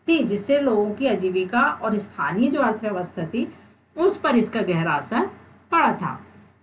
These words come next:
प्राचीन काल में जब हम देखेंगे, तो वहां पर जो अफ्रीका, अफ्रीका की जो जमीन थी, उसमें कभी-कभी जो कोई कमी नहीं रही, उसमें भी यहाँ पर, जबकि वहाँ की आबादी बहुत ही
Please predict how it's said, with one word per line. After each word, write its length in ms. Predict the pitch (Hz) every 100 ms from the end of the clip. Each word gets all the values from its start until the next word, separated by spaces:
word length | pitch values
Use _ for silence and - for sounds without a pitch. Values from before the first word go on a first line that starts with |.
| -
प्राचीन 420 | 277 269 339 392
काल 340 | 453 330 320 330
में 120 | 330
जब 120 | 320
हम 180 | 302 294
देखेंगे, 500 | 269 240 294 285 302
तो 80 | 285
वहां 280 | 240 240 247
पर 420 | 277 285 320 320 - - 196
जो 100 | 294
अफ्रीका, 840 | 294 214 208 247 240 302 277 - - - - - - _ _ _ _ _ _ _ -
अफ्रीका 500 | 196 - 247 262 294
की 140 | 311 294
जो 80 |
जमीन 460 | 247 226 220 269 262
थी, 180 | 240 240
उसमें 420 | 233 220 262 269
कभी-कभी 600 | 220 247 247 240 285 330 - - _ -
जो 100 | 269
कोई 320 | - 240 285
कमी 400 | - 214 220 269
नहीं 480 | 226 208 - 294 320
रही, 300 | 240 185 139 - - _ -
उसमें 400 | 220 277 294 294
भी 260 | 277 311 339 - _ 208
यहाँ 300 | 220 233 269 277
पर, 140 | 262
जबकि 420 | 220 214 - 262
वहाँ 360 | 208 185 254 269
की 180 | 285 -
आबादी 460 | 185 180 185 196 226
बहुत 420 | 202 196 226 247
ही 120 | 233